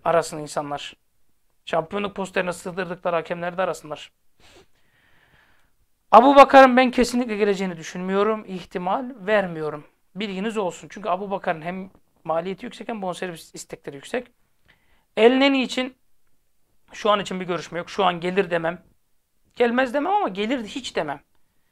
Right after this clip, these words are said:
Devre arasında bir görüşme yapıldı. Şimdi yalana gerek yok ama o kadar. Ee, Ertuğrul Taşkıran için hayırlı olsun diyoruz zaten.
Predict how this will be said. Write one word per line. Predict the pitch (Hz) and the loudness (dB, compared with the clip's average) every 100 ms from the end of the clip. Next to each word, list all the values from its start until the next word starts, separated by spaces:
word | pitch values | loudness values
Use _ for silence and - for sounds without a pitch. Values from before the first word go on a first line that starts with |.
| _ - - - | _ -20 -14 4
Devre | 214 247 | 6 8
arasında | 190 175 180 | 6 2 -8
bir | 170 | -6
görüşme | 185 160 160 | -6 -6 -4
yapıldı. | 160 165 202 208 | -4 -2 -4 -4
Şimdi | 175 156 | -6 -4
yalana | 151 165 170 | 0 2 2
gerek | 165 165 160 - | 0 -2 -4 -8
yok | 262 - - | -8 -10 -6
ama | 175 247 - _ - _ _ _ _ - | -2 -2 -4 _ -20 _ _ _ _ -2
o | |
kadar. | 185 151 - - _ _ _ _ _ _ _ _ _ _ _ _ _ _ _ _ - | 0 -2 -6 -18 _ _ _ _ _ _ _ _ _ _ _ _ _ _ _ _ -2
Ee, | 165 151 147 147 147 147 147 151 - _ _ _ _ _ _ _ _ _ _ _ _ _ _ _ _ _ _ _ _ _ - | 2 4 4 2 0 0 0 -2 -6 _ _ _ _ _ _ _ _ _ _ _ _ _ _ _ _ _ _ _ _ _ 4
Ertuğrul | 294 254 302 269 | 4 6 4 6
Taşkıran | 262 - 208 | 4 4 0
için | 190 247 | 2 4
hayırlı | 226 220 226 | 4 4 0
olsun | 226 180 | -2 -6
diyoruz | 160 160 156 | -6 -6 -4
zaten. | 147 - 220 | -6 -4 -10